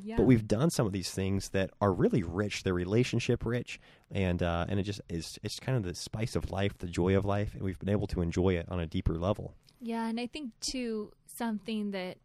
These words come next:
Speaker 1: is always helpful mindset-wise is taking action. I am so guilty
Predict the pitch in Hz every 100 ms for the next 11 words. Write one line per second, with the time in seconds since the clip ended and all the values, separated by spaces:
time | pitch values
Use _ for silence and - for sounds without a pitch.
0 | _ _ _ _ _ 220 202 - 254 254
1 | 277 220 208 202 - 202 196 180 185 208
2 | - 190 185 185 185 190 185 185 175 175
3 | - 190 196 - - - _ - 214 214
4 | - 240 226 240 247 226 208